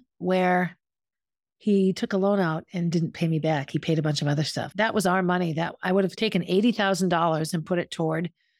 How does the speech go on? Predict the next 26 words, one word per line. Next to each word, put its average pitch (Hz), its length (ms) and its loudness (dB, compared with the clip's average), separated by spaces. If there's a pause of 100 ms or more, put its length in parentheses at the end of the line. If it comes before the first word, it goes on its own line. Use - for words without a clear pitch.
(320)
a 196 100 -2
number 247 320 2
of 185 100 0
things, 143 480 -8
you 185 140 0
know, 170 300 -2 (120)
cut 208 220 -4
down 214 160 2
the 226 80 4
mortgage 233 360 4
a 170 60 0
bit. 139 320 -6
You 208 100 0
know, 165 220 0
it 202 140 -2
would 220 140 2
have 202 100 2
helped 208 320 0
us 190 200 -2 (120)
immeasurably, 165 580 0
and, 156 220 -4 (200)
and 165 140 0
I 147 60 0
never 147 220 0
got 139 180 -6
it. - 140 -6